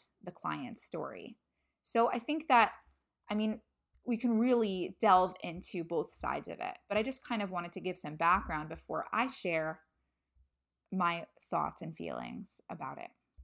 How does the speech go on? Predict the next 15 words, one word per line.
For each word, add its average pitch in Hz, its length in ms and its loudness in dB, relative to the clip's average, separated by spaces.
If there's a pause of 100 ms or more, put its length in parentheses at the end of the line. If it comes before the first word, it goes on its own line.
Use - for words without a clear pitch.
(3250)
For 254 120 4
me, 247 460 6 (680)
I 208 140 2
entered 202 300 0
the 196 60 -4
field 180 380 -2 (200)
really 180 280 0
young, 170 380 -2
before 190 320 -2
I 185 60 0
even 180 420 -6 (260)
got 185 260 2
to 190 240 -2 (260)
truly 233 420 -2
experience 220 960 -4